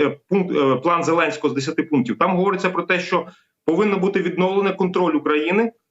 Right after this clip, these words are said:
над Запорізькою атомною станцією. Повинні, е, повинні бути зупинені бомбардування і воєнні дії Російської Федерації поблизу, поблизу атомного об'єкта.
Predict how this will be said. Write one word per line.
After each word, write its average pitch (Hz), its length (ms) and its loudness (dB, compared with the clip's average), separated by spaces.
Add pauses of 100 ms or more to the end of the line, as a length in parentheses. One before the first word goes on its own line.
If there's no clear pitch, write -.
(140)
над 160 340 2
Запорізькою 170 580 0
атомною 156 380 0
станцією. 160 440 -2
Повинні, 160 380 0 (100)
е, 156 300 2 (420)
повинні 185 320 2
бути 175 380 -2 (240)
зупинені 180 580 0
бомбардування 156 800 0
і 147 220 0
воєнні 151 440 0
дії 180 280 2
Російської 170 460 -2
Федерації 165 560 -2
поблизу, 170 540 0 (280)
поблизу 170 400 0
атомного 160 420 2
об'єкта. 143 380 -2